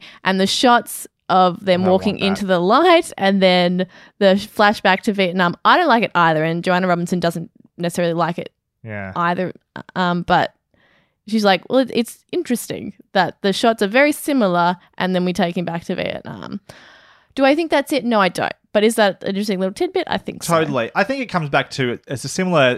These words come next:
Speaker 2: to this sort of ending of season one, right? Where they're
Speaker 1: Mm.
Speaker 2: talking about, we've had this very sort of negative, um, uh, nihilistic point of, like, Rust, right? And then he finally has this moment of, like, positivity. It's not the same,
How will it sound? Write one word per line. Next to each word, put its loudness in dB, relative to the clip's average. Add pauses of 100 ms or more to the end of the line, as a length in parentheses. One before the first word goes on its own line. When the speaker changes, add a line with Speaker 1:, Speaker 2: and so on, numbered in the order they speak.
(120)
Speaker 2:
to -4
this -4
sort -4
of -6
ending -8
of -6
season -8
one, -4
right? -4
Where -2
they're -2
Speaker 1:
Mm. -8
Speaker 2:
talking -6
about, -2
we've -6
had -8
this -14
very -2
sort -10
of -10
negative, -6 (580)
um, -8 (720)
uh, -20 (220)
nihilistic -2
point -4
of, -12
like, -10
Rust, -4
right? -4
And -6
then -6
he -8
finally -4
has -8
this -12
moment -6
of, -12
like, -8
positivity. -6
It's -4
not -6
the -10
same, -4